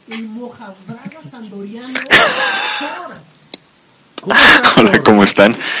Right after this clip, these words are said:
Speaker 3: Estamos transmitiendo una vez más esto que es Gcast.
Speaker 2: Isaac, tengo una duda. ¿Es endorianas o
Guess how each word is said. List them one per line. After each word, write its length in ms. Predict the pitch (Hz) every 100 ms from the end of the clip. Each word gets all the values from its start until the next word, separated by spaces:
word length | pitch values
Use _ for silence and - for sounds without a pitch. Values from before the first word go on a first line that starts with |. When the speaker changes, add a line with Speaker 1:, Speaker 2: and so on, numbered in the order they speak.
| - -
Speaker 3:
Estamos 400 | - - 90 82
transmitiendo 600 | 82 98 87 - 95 92
una 200 | - 143
vez 220 | 113 113 101
más 340 | 95 85 -
esto 260 | 90 - -
que 160 | -
es 220 | - - -
Gcast. 680 | 120 - - - - - - - _ _ -
Speaker 2:
Isaac, 260 | 185 233 226
tengo 140 | 247
una 120 | 262 247
duda. 280 | 214 147 113 _ _ -
¿Es 200 | 226 - _ _ _ -
endorianas 1200 | 190 185 180 170 170 170 _ 175 185 214 262 349 _
o 220 | 160 160